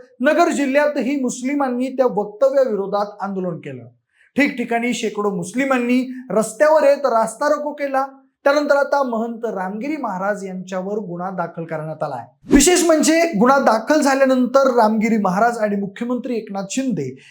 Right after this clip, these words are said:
एकाच व्यासपीठावर एकत्र दिसले, त्यामुळे नागरिकांकडून आणखीनच रोष व्यक्त होत आहे. म्हणूनच नेमकं महंत रामगिरी महाराज यांनी काय वादग्रस्त वक्तव्य केलं होतं, हे संपूर्ण प्रकरण नेमकं काय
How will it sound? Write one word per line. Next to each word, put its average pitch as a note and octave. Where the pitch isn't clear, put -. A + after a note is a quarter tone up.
एकाच C4+
व्यासपीठावर G3+
एकत्र F3
दिसले, C#3
त्यामुळे F#3+
नागरिकांकडून A#3+
आणखीनच G3+
रोष E3
व्यक्त D#3+
होत D#3
आहे. A#2+
म्हणूनच D#4
नेमकं D#4+
महंत C4+
रामगिरी A3+
महाराज G#3
यांनी F#3+
काय A3+
वादग्रस्त F#3+
वक्तव्य G3
केलं B3+
होतं, A#3+
हे G#3+
संपूर्ण G#3+
प्रकरण G#3+
नेमकं E3
काय A#3